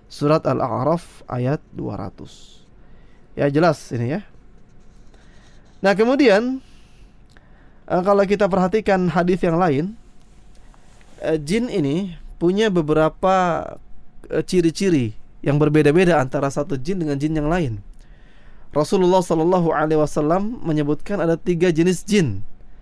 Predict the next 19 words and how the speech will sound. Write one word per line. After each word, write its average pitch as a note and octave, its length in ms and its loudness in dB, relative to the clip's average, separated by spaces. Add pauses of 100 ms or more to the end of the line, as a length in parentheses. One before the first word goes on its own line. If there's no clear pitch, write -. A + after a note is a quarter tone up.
(500)
Ya, D3 160 2
beliau D3 240 2
bersabda, D#3+ 720 0
"Jin D3+ 240 0
itu E3 400 -2
ada D#3 240 0
tiga D3+ 240 0
jenis. E3 640 -2 (320)
Yang D3 240 -2
pertama, E3 400 2
jin D#3+ 320 2
yang D3+ 160 2
memiliki D3+ 400 0
sayap C#3+ 480 2
dan C#3+ 160 2
bisa D3 240 0
terbang C#3+ 400 0
di C3 80 0
udara." A#2+ 400 2